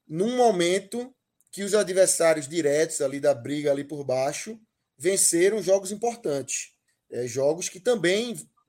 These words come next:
dão uma carga de moral pros dois. Tô citando aqui Vasco e Santos, né? Vasco pegou o Atlético Mineiro no Maracanã, venceu por um a zero, é, num jogo que com certeza vai ficar marcado aí se,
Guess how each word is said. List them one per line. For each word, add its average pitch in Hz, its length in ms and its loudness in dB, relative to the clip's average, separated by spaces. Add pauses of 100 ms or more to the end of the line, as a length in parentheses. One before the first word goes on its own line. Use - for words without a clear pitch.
(100)
dão 175 300 -2
uma 208 100 0
carga 165 340 -4
de 151 120 -10
moral 147 420 2
pros 185 180 -10
dois. 143 440 -6 (260)
Tô 156 100 -8
citando 156 380 -4
aqui 151 220 -8
Vasco 143 360 2
e 180 40 -2
Santos, - 420 -2
né? 113 160 -14 (380)
Vasco 151 360 0
pegou 147 220 -2
o - 20 4
Atlético 143 380 -4
Mineiro 135 340 -4
no 131 120 -8
Maracanã, 156 680 0 (380)
venceu 147 680 -2 (280)
por 143 120 -8
um 151 120 0
a 147 80 0
zero, 160 460 2 (420)
é, 120 160 -4
num 147 160 -6
jogo 143 400 -2
que - 140 -20
com 214 140 0
certeza 170 560 2
vai 160 140 2
ficar 165 280 0
marcado 160 540 2
aí 143 180 2
se, 139 340 -8